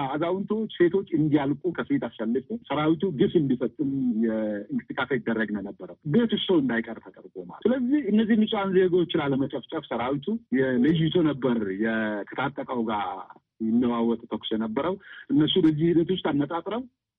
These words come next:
ቀጥታ ሰራዊቱ ላይ ተኩሱ ስል ነበር። የተወሰነ ጉዳት ደርሷል። ዋናው እሱ አይደለም። ሰራዊቱ ሲከላከል፣ ሲከላከል ሌላ ኃይል መጥቶ ከበስተጀርባ እንዳይገባ ሙሉ መንገዶቹን ተዘጉ። አሁን ሰራዊቱ ላይ ጉዳት የደረሰው በዚህ ነው። በጣም በብዙ ሺዎች የሚቆጠር ሰው አስወጥቶና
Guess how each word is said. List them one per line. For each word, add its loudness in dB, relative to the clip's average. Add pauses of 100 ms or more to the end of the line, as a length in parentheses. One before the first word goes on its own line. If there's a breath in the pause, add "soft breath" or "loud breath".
(140)
ቀጥታ 0 (100)
ሰራዊቱ 0
ላይ 4
ተኩሱ -2
ስል 0
ነበር። 0
የተወሰነ 0
ጉዳት -2
ደርሷል። -2 (220)
ዋናው 2
እሱ -4
አይደለም። -4
ሰራዊቱ 0
ሲከላከል፣ 0 (140)
ሲከላከል -2 (580)
ሌላ 4
ኃይል 2
መጥቶ -2
ከበስተጀርባ 0 (220)
እንዳይገባ 2 (100)
ሙሉ 4 (100)
መንገዶቹን 0
ተዘጉ። -10 (540)
አሁን 2
ሰራዊቱ 0
ላይ 2
ጉዳት 0
የደረሰው -2
በዚህ -6
ነው። -12 (480)
በጣም -2
በብዙ 2
ሺዎች 2
የሚቆጠር 0
ሰው -2
አስወጥቶና 0